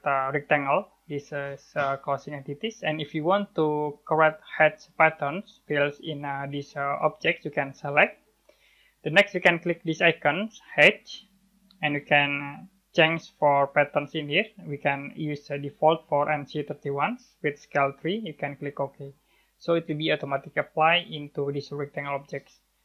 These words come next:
You also can create, uh, with, uh, rectangles and insert, uh, the objects in here. The next, you only select, uh, this all objects. Use, uh, this heads command, and then you can click OK. So it will be automatically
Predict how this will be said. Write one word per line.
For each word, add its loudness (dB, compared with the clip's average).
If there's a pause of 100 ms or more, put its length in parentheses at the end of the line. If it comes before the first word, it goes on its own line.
(140)
You 6
also 8
can 4
create, 6
uh, 2 (120)
with, -2 (100)
uh, 4
rectangles 0 (500)
and -2
insert, 0 (100)
uh, -8
the -8
objects -4 (140)
in -8
here. 0 (600)
The -8
next, 0
you -2 (300)
only 2
select, 0
uh, 0
this -8
all 4
objects. -4 (840)
Use, -4
uh, 2
this -4
heads 2 (120)
command, -2 (640)
and -4
then 0
you -8
can -2
click -6
OK. -2
So -4
it -8
will -4
be 0
automatically -4